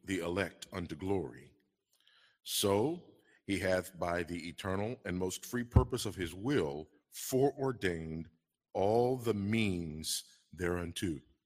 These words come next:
And that's incredibly important. Again, we're gonna go to the text and, and, and flesh out all of this,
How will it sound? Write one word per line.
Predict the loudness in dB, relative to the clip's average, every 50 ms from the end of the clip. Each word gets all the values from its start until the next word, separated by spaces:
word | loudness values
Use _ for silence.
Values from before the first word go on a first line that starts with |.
| _ _ _ _ _ _ _ _ _ _ _ _ _ _ _ _ _ _ _ _ _ _ -8
And | -8 -4 -2
that's | -2 -2 -2 -2
incredibly | -4 -6 -4 -2 -2 -2 0 0 0 -2
important. | -2 -2 -4 -4 -4 -4 -6 -12 -20 _ _ _ _ _ _ _ _ _ _ _ _ _ _ _ _ _ _ _ _ _ _ _ _ _ _ _ _ -4
Again, | -4 2 6 6 6 6 4 -2
we're | -6 -6
gonna | -4 -4 -4 0
go | 2 4 4 4
to | 4 4
the | 6 6 6 6 2 -6 -16 -20 -20 _ _ 2
text | 4 4 4 6 2 -4 -2 2
and, | 0 0 0 0 -4 -2
and, | -2 0 0 -2 -2
and | -2 -2 -2 -2 -2 -6 -10 -18 -20 _ _ -12
flesh | -8 0 4 4 6 6 8
out | 8 8 6 4 2 -2
all | -2 0 0 0
of | 0 -2
this, | -2 -4 -2 -4 -4 -6 -6 -6